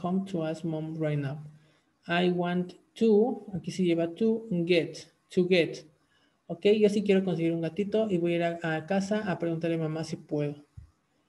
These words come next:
Y con eso terminamos el ejercicio number, number, ¿qué ejercicio es? Number three. So, let's go to the next page. Vamos a la siguiente página. Page thirty-eight,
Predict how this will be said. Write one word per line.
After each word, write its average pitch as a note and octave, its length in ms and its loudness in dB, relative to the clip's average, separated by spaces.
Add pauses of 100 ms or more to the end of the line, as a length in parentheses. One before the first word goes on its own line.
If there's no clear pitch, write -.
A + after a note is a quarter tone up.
(220)
Y G#3 160 0
con G3 160 4
eso F#3+ 120 2
terminamos E3+ 460 -2
el D#3+ 120 0
ejercicio D#3+ 520 -6 (100)
number, E3+ 720 -4 (380)
number, F#3+ 720 0
¿qué G3 100 -6
ejercicio F3+ 280 -4
es? G#3 340 -8 (760)
Number F3 280 4
three. C4+ 420 -2
So, G3 260 2
let's F#3 260 0
go G3 340 2
to F#3 100 0
the E3 140 2
next F3 340 -4
page. G#3 300 2
Vamos F#3+ 220 2
a F#3 40 4
la E3 80 2
siguiente E3+ 320 -4
página. G3+ 720 -2 (600)
Page F#3+ 560 6
thirty-eight, G3 1040 4